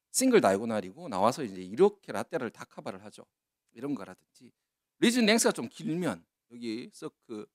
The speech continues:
프록시말 리전이 좀 길죠. 또는 이제, 예, 스탠트 넣어버리고 나서 심플 크로스오버 하-, 오버 했을 때 사이드 브랜치 로스할 가능성이 있다든지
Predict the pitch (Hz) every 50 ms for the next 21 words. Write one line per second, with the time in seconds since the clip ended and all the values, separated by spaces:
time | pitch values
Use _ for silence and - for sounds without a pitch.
0 | _ _ - _ _ _ 120 110 107 104 104 110 104 104 95 92 _ _ 95 _
1 | 101 110 104 - 98 101 - _ _ _ _ _ _ _ _ _ _ _ _ _
2 | _ _ _ - 202 226 240 220 175 165 175 165 135 - _ _ _ 127 131 127
3 | 123 123 117 - - _ _ _ _ _ - - 226 254 262 262 208 160 208 240
4 | 220 220 208 190 180 165 135 131 143 - 156 143 - - - - 240 226 240 -
5 | - 180 165 202 190 202 202 185 185 175 - 214 226 - - _ _ _ _ _
6 | _ 170 180 180 170 170 160 156 160 165 175 160 180 196 - - 208 190 - _
7 | - 180 160 156 160 165 180 185 208 208 - - 117 117 196 254 - - 165 131
8 | 101 104 101 104 110 - 107 98 - _ 95 _ _ 87 _